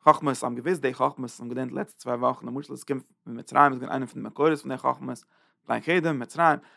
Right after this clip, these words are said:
האבן געוואוסט, ווי די וועלט ארבעט, און זיי קענען קיין טיפ שטיין. און זיי האבן עס גענוצט, לערו. דאס איז פאקוס,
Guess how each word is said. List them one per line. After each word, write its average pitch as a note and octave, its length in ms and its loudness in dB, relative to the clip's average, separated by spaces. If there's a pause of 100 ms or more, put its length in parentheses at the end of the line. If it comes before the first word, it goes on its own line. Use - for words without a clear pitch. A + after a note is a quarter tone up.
(140)
האבן C3 80 -10
געוואוסט, G3+ 320 8 (320)
ווי C#3 160 -2
די B2 100 -6
וועלט A#2+ 200 0
ארבעט, D3 340 2
און B2+ 80 -8
זיי E3 60 -12
קענען C#3+ 140 -8
קיין A#2+ 120 -14
טיפ - 240 -8
שטיין. A3 240 -12 (640)
און G#3 120 4
זיי D#3 80 4
האבן D#3+ 100 4
עס E3 60 -4
גענוצט, A#3 320 2
לערו. G#3 280 2 (500)
דאס C#3+ 220 -16
איז D3 220 -20 (160)
פאקוס, - 460 -8